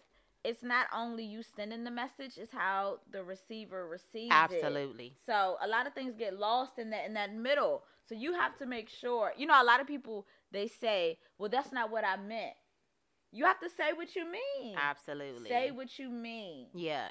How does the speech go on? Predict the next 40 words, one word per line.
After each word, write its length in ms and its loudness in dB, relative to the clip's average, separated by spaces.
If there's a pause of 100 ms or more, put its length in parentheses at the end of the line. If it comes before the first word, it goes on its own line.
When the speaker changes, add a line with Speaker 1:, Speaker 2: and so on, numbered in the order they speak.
Speaker 2:
And 160 6
it's, 240 2
and 140 4
it 140 -2
honestly, 600 4 (440)
you 100 2
know, 140 6
people 300 0
always, 580 6
and 100 4
I'm 100 6
a 80 4
strong 300 2
believer 340 2
that 160 0
people 280 -4
have 300 -4
good 140 -4
intentions, 640 -8
but 180 -6
you 80 -4
have 200 2
to 120 -4
address 360 -2
the 180 -12
impact. 560 -8
So 220 0 (320)
even 240 2
if 80 2
you 120 -2
had 260 4 (160)
good 120 0
intentions 560 -2
on 160 2
what 240 0
you 80 -10
said, 680 4 (380)
if 240 0
it 220 2
lands 720 4